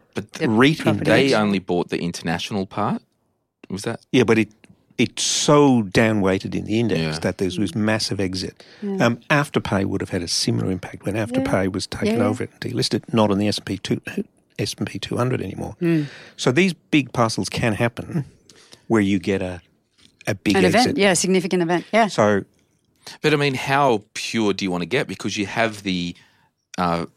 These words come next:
Speaker 1: professionals, quote unquote, unquote unquote, whatever, who for their clients are like, "We only do individual model portfolios, direct equities. We only do self-managed super."
Speaker 3: Mm.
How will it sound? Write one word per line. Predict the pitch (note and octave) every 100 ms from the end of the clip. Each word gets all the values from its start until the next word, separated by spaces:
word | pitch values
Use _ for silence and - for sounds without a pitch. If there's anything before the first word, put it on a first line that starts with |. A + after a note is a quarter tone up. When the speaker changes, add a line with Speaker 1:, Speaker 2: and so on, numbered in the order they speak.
| - - _ -
Speaker 1:
professionals, | G#2 - G2+ F#2+ - G2+ C3 G#3 - - _ _ _ _ _ _ _ _ _ -
quote | - F#2
unquote, | F2 F#2 G2 -
unquote | F2+ F2+ F2
unquote, | E2+ F#2+ G2
whatever, | F2 E2+ D#2+ G2+ - _ _ _ _ -
who | G2 F2+ F2 E2+ - _ _ _ _ _ _ - - _ -
for | -
their | F#2+ F2
clients | - F#2+ E2+ -
are |
like, | D#2+ D2
"We | E2+ F#2
only | A2 G#2+
do | G2+ G2 F#2
individual | G2 G2 F#2+ F#2 F#2+ F2+ F2 _ _ _ _
model | F#2 F#2 F2
portfolios, | - F#2 - F2+ E2+ F2+ E2+
direct | - F#2 E2+ F2
equities. | E2+ F2 F2
We | F2+
only | F#2+ F#2+
do | F#2 F2+
self-managed | - F2+ - E2+ E2
super." | - F#2 F2
Speaker 3:
Mm. | E2+